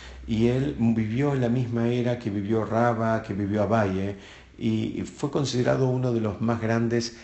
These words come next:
sabios de su época. Pero aún en un punto de su vida, eh, Rabbi Yosef trágicamente perdió la vista.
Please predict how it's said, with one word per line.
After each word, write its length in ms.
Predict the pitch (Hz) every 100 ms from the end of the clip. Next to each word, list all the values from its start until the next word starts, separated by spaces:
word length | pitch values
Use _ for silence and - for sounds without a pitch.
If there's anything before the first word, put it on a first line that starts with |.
| -
sabios 540 | - 117 117 117 113
de 80 | 107
su 200 | - 135
época. 500 | - - 90 82 82 - - - - -
Pero 460 | 113 107 110 110 -
aún 480 | 110 123 131 131 -
en 140 | 117
un 220 | 123 131 131
punto 340 | 160 151 120
de 120 | 107
su 180 | - 104
vida, 400 | 113 98 98 104 - - -
eh, 260 | 104 107 117 98
Rabbi 220 | 127 117
Yosef 380 | 117 135 131 - - -
trágicamente 800 | 131 147 139 117 107 113 110 113
perdió 340 | - 98 110
la 80 | 113
vista. 500 | 101 95 - 90 80